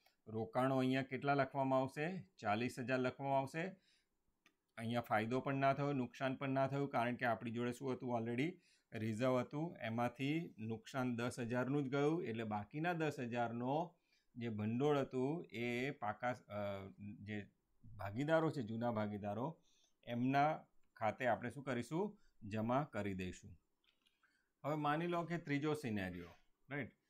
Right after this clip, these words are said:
હવે રોકાણોની બજાર કિંમત વીસ હજાર થઈ ગઈ, મતલબ પચાસ હજાર હતા, હવે આપણે કેટલા લખવા પડશે? વીસ હજાર લખવા પડશે. એટલે ડિફરન્સ કેટલાનો આવ્યો? ત્રીસ હજારનું કુલ નુકસાન ગયું.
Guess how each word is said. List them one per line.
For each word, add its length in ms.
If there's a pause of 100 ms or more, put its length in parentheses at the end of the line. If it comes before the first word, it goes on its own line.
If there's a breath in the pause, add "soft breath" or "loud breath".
(300)
હવે 120
રોકાણોની 800
બજાર 360
કિંમત 380
વીસ 360
હજાર 300
થઈ 140
ગઈ, 200
મતલબ 500
પચાસ 480
હજાર 280
હતા, 420
હવે 400
આપણે 260
કેટલા 280
લખવા 300
પડશે? 480 (560)
વીસ 560
હજાર 220
લખવા 300
પડશે. 300
એટલે 220
ડિફરન્સ 560
કેટલાનો 400
આવ્યો? 420 (520)
ત્રીસ 380
હજારનું 680
કુલ 180
નુકસાન 640
ગયું. 340